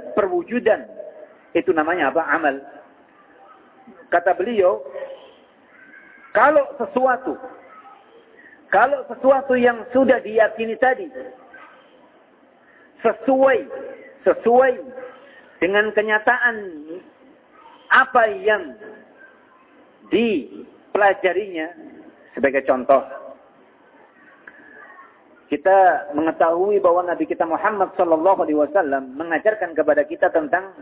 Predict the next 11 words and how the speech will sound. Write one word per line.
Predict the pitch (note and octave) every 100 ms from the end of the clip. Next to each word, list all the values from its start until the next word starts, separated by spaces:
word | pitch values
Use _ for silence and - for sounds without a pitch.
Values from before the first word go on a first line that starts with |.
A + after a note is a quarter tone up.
| F#3+
sholat. | G3+ D#3 - - - -
Maghrib | A#2 A#2+ G2+ B2 C3
itu | C3 C3
tiga | A#2+ A#2+
rakaat, | A#2+ - B2+ B2 - - _ _ _ _ - - - - -
Isya | B2+ C3 - D3+ C#3
itu | C3+ D#3 C#3+
empat | C3 C3
rakaat, | C3+ C#3+ C3+
dan | B2+ B2+
seterusnya. | A#2+ A2 - -